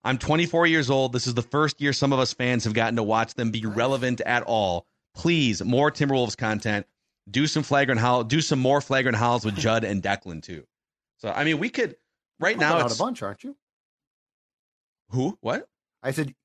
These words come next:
Speaker 2: "You're pumping out a bunch," 'cause you, you and Kyle do at least a couple a week, right?
Speaker 1: Well, we're doing, right now, Tuesdays and Thursdays are the Kyle episodes. Jim Peterson,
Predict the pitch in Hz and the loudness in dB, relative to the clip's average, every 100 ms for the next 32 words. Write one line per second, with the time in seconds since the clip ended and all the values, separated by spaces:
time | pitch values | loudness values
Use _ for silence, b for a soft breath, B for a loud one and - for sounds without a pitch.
0 | _ 147 160 196 202 160 135 107 165 180 | _ -8 -4 -2 0 0 0 0 -2 -4
1 | - - - 139 151 - _ _ 156 233 | -8 -12 -6 -6 -8 -16 _ _ -2 -2
2 | 151 147 226 165 127 139 - 139 139 131 | 0 2 2 2 -2 -4 -6 -8 -6 -4
3 | 139 233 - 104 214 - _ 123 120 139 | -4 -4 -6 -8 -8 -12 _ -4 0 0
4 | 135 143 139 131 123 127 147 147 131 123 | 2 2 2 0 0 0 0 2 2 2
5 | 120 - _ _ _ - 151 160 139 139 | 0 -4 _ _ _ -2 0 2 2 0
6 | 127 127 123 120 120 107 95 110 104 - | 0 0 2 0 0 -2 0 0 -2 0
7 | 110 101 101 98 - 95 92 87 92 120 | 2 2 -2 -4 -4 -2 -2 -4 -4 0
8 | 147 - 139 135 117 113 104 113 | 0 0 0 0 0 -2 -2 -2